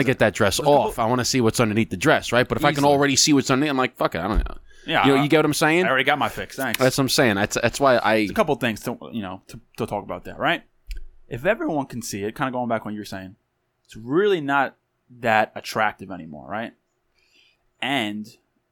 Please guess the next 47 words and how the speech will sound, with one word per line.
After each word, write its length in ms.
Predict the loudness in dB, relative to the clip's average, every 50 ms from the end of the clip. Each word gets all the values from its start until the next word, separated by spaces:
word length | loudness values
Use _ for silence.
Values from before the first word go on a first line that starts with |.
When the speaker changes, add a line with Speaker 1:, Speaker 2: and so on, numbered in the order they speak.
| _ _ _ _ _ _ _ -10
Speaker 1:
okay, 200 | -8 -8 -8 -8
you 80 | -4
got 140 | -2 0 0
all 100 | 2 2
the 60 | 2
eyeballs 380 | 2 2 2 0 -2 -2 -2 -2
on 220 | -4 -4 -4 -4
you, 220 | -4 -6 -8 -10 -10
good 200 | -8 -6 -6 -6
for 160 | -8 -10 -10
you. 320 | -8 -8 -10 -10 -14 -18 -20 _ _ _ _ _ _ _ _ _ _ _ _ _ _ _
But 140 | -6 -2 2
Speaker 2:
Well, 120 | 4 4
that's 160 | 4 4 4 2
Speaker 1:
now 40 |
Speaker 2:
what 120 | 2 2 2
it 80 | 2
usually 360 | 0 0 -2 -2 -2 -2 -2 -2
is, 180 | -4 -4 -8
is 120 | -8 -8 -6
it 80 | -4
Speaker 1:
You 100 | -2 -2
want 60 | -2
Speaker 2:
usually 160 | 0 2 2 2
Speaker 1:
the 60 | 2 2
Speaker 2:
it's 80 | 2 2
just 100 | 2 0
Speaker 1:
eyeballs, 200 | -2 -2 -2 -4
Speaker 2:
a-, 40 |
Speaker 1:
but 120 | -6 -6 -6
now 220 | -6 -6 -6 -6
it's 120 | -6 -4 -2
like 100 | -2 -2
Speaker 2:
attention-seeking 680 | -2 -2 -4 -6 -6 -4 -4 -4 -4 -6 -8 -8 -10 -12 -14 -18 -4 0
hoolas. 540 | 2 2 4 2 2 0 -2 -4 -8 -10 -10 -10
Speaker 1:
And 100 | -10 -8
especially 340 | -6 -6 -6 -6 -6 -6 -6
today, 380 | -6 -4 -2 -2 -2 -4 -4
everyone's 220 | -8 -10 -10 -8 -8
got 140 | -8 -8 -8
their 80 | -8
phones 460 | -10 -8 -6 -4 -4 -4 -4 -6 -8 -10
and 80 | -14
shit 160 | -10 -6 -4 -2
out, 200 | -2 -4 -4 -6
so 60 | -8
you're 280 | -8 -8 -8 -8 -8